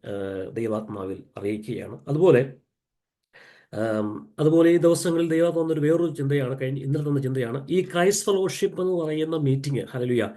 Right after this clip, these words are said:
ആ, ഇതിൻ്റെ പുറകിൽ ഒരു പ്രാർത്ഥന വിങ് വേണമെന്ന് ദൈവം, ആ, സംസാരിച്ചു. ഹല്ലേലൂയ. അതുകൊണ്ട് അങ്ങനെയാണ്, ആ,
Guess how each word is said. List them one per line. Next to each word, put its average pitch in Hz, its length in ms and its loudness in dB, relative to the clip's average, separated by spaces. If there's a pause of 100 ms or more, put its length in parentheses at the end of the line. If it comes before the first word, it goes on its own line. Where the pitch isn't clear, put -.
(540)
ആ, 107 40 -8 (300)
ഇതിൻ്റെ 175 220 4 (100)
പുറകിൽ 156 360 4
ഒരു 139 180 4
പ്രാർത്ഥന 175 480 -2 (200)
വിങ് 143 320 4 (400)
വേണമെന്ന് 110 420 -4 (200)
ദൈവം, 110 220 -6 (220)
ആ, 104 100 -10 (100)
സംസാരിച്ചു. 104 540 -14 (160)
ഹല്ലേലൂയ. 101 360 -4 (500)
അതുകൊണ്ട് 143 320 8 (920)
അങ്ങനെയാണ്, 156 440 6 (280)
ആ, - 20 -4